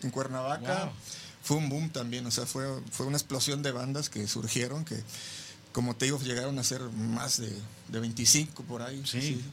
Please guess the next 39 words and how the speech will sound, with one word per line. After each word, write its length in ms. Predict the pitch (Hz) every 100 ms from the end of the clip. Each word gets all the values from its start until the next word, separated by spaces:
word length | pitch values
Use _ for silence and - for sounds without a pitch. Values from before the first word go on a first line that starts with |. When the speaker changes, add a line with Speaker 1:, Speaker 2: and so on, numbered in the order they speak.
| 101
Speaker 2:
guau, 260 | 113 156
pues 160 | - 107 120 110
son 160 | 139
muchísimas. 540 | 143 143 170 151 165 165 160
Speaker 1:
Sí, 60 | 160
sí, 180 | 156 147
sí. 160 | 147 160 120 160
Speaker 2:
Y, 60 |
y 580 | 160 160 160 160 160 156 151 - - - -
¿cuál 340 | - 208 226 185
consideras 580 | 175 160 156 160 165 160
que 120 | 156
ha 40 |
sido 600 | 147 156 151 151 151 151 156 -
como 220 | 127 123
las 160 | 123 120
características 720 | 135 123 107 135 143 - 127
que 100 | -
han 80 | 131
definido 580 | 127 120 113 120 120 113
la 120 | 104
música 520 | 113 110 - 113 101 - - - -
de 80 | 113
La 100 | 117
Bolonchona, 960 | 117 113 113 113 131 127 123 123 123 117 - - - -
eh, 220 | 113 110
digamos, 320 | 120 139 147
en 80 | 139
este 200 | 143 151
contexto 420 | 143 113 123 -
internacional? 640 | 127 127 117 117 143 170 165
Yo 240 | 160 175
la 100 | 165
verdad 200 | 143 143
es 80 | 156
que 100 | 156
percibo 420 | 147 117 135 143
una 160 | 143 131
banda 460 | 123 131 135 127